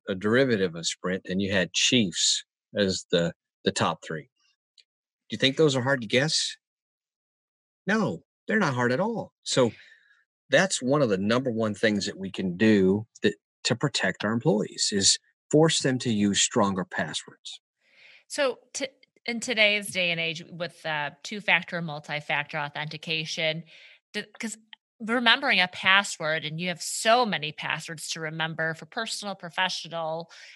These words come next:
Speaker 2: you know, your phone, different apps you have. What, um, kind of, what is the new way to be secure with passwords? Can you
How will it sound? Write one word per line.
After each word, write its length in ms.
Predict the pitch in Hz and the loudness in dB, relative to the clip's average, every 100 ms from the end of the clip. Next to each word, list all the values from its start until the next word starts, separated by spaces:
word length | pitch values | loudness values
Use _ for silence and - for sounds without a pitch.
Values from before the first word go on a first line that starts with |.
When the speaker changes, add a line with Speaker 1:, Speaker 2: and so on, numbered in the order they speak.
| - | -20
Speaker 2:
you 80 | 165 | -14
know, 60 | 113 | -10
your 160 | 98 | -10
phone, 600 | 156 - 214 196 190 185 185 180 | -10 -2 0 2 0 -4 -8 -8
different 280 | 185 175 - _ _ - _ _ - | -8 -10 -14 _ _ -20 _ _ 2
apps 400 | 175 170 - - | 4 4 0 -12
you 100 | 190 | -8
have. 460 | 180 165 160 175 - - - - - - - _ | -2 2 2 2 -4 -20 -20 -20 -20 -20 -20 _
What, 760 | 175 170 202 220 - - - - - | -10 0 4 4 4 0 -4 -2 0
um, 340 | 202 190 170 - _ _ - | 4 4 2 -4 _ _ -10
kind 140 | 220 | -4
of, 100 | 220 | -2
what 300 | 180 165 214 | -2 2 2
is 200 | 269 233 | 2 0
the 80 | 202 | -4
new 260 | 190 202 202 | -4 -2 -4
way 800 | 156 170 175 180 180 190 202 - | -2 0 2 2 -2 -6 -8 -10
to 100 | 196 | -10
be 220 | 160 175 | -8 -10
secure 640 | 165 - 175 - 156 156 - | -10 -12 -12 -10 -10 -10 -12
with 100 | 156 - | -14 -8
passwords? 540 | 160 165 - 127 - | -6 -6 -8 -12 -14
Can 160 | - 160 | -14 -12
you 140 | 156 | -14